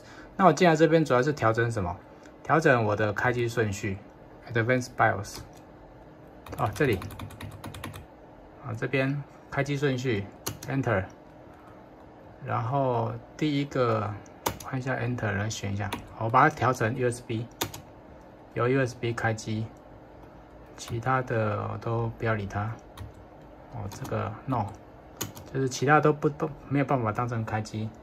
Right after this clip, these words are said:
就是纯粹用U S B开机就对了。好，然后按F十 Save。好，重开机。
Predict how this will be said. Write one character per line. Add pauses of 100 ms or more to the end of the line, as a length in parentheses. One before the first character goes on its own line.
(420)
就
是
纯
粹
用
U
S
B
开
机
就
对
了。 (1040)
好，
然
后
按 (120)
F
十
Save。 (4000)
好，
重
开
机。